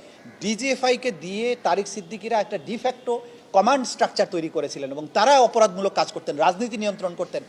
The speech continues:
দুর্নীতি নিয়ন্ত্রণ কর-, দুর্নীতির মধ্যে নিজেদেরকে লিপ্ত করতেন। এই যে নেক্সাস, অপরাধের নেক্সাস, সেটা যে শেখ হাসিনা, তারিক সিদ্দিকী, জিয়াউল হাসান গং এটা করেছেন, সেই বিষয়টা তিনি সুস্পষ্ট করার চেষ্টা করেছেন। তিনি যে পদে ছিলেন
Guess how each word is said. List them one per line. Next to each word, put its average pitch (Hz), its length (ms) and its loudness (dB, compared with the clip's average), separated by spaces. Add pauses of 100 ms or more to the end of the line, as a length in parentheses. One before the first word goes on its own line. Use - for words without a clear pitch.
(460)
দুর্নীতি 247 380 -2
নিয়ন্ত্রণ 208 380 -4
কর-, 185 100 -4
দুর্নীতির 220 500 -4
মধ্যে 202 220 0
নিজেদেরকে 196 360 -6
লিপ্ত 190 220 -2
করতেন। 190 300 -2 (340)
এই 226 160 2
যে 220 140 2
নেক্সাস, 156 580 0
অপরাধের 202 500 0
নেক্সাস, 151 420 -4 (500)
সেটা 180 340 -2
যে 240 240 0
শেখ - 260 -6
হাসিনা, 202 320 -2
তারিক 180 280 -2
সিদ্দিকী, 185 400 -10
জিয়াউল 165 260 2
হাসান 160 360 -4
গং 143 300 0 (360)
এটা 147 160 -2
করেছেন, 202 460 0 (340)
সেই 208 220 -4
বিষয়টা 196 340 -6
তিনি 190 260 -14
সুস্পষ্ট 165 380 -8
করার 151 180 -4
চেষ্টা 202 240 -6
করেছেন। 220 340 -4 (440)
তিনি 240 280 2
যে 214 300 2
পদে 196 240 6
ছিলেন 165 280 -2